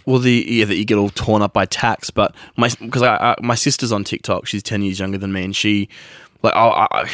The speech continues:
again, like, why are people doing this? Fame and money. But my sister was like, "Yeah, there's heaps of different, like, trends and things on TikTok."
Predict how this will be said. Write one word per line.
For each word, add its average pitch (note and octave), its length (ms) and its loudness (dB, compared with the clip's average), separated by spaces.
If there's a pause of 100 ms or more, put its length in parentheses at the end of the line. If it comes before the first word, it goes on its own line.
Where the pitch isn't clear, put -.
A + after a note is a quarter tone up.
(240)
again, B2 260 2
like, G#2 120 -2
why A2 160 4
are A2+ 40 0
people G#2+ 220 0
doing G2+ 260 -2
this? F#2 160 -6
Fame G#2+ 340 0
and G2+ 140 0
money. G2+ 340 0 (260)
But - 100 -2
my G#2+ 80 0
sister A#2+ 340 0
was A2+ 260 2
like, - 140 0
"Yeah, A2+ 140 2
there's A2+ 160 2
heaps B2 180 0
of A2 60 -4
different, G#2 320 -4 (160)
like, - 240 -6 (420)
trends G2+ 420 -4
and F#2+ 180 -8
things F#2+ 240 -6
on F#2 120 -6
TikTok." - 560 -4